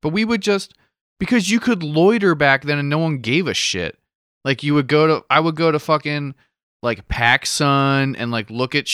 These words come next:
Speaker 1: shoes. And I would go to fucking the
Speaker 2: You never had any money, right? Like,
Speaker 1: No, you'd
Speaker 2: unless
Speaker 1: have,
Speaker 2: your
Speaker 1: like,
Speaker 2: parents
Speaker 1: maybe,
Speaker 2: gave you something.
Speaker 1: maybe ten dollars, like, so you could buy dinner at the food court because your parents are just dumping you off while they go, like, finger their friends. I don't know, whatever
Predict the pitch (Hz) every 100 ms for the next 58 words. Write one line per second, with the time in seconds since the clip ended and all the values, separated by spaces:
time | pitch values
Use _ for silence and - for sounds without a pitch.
0 | - 147 139 131 131 127 131 127 - _
1 | _ _ - 127 127 123 127 131 127 143
2 | 131 135 123 117 - _ _ - 113 127
3 | 127 113 123 123 95 95 92 92 107 95
4 | 92 101 160 _ _ 113 110 214 107 -
5 | 147 180 170 143 101 113 165 170 127 85
6 | 123 165 160 135 - 123 131 135 101 117
7 | 127 85 87 95 - - 107 104 - -
8 | 120 113 101 113 113 92 107 113 120 104
9 | - - 113 123 - 92 90 - 104 101
10 | 104 110 107 104 98 90 101 98 104 110
11 | 101 95 98 104 - 98 95 92 98 90
12 | 82 - - 98 101 101 95 87 - 92
13 | 98 90 - 101 113 87 92 95 87 90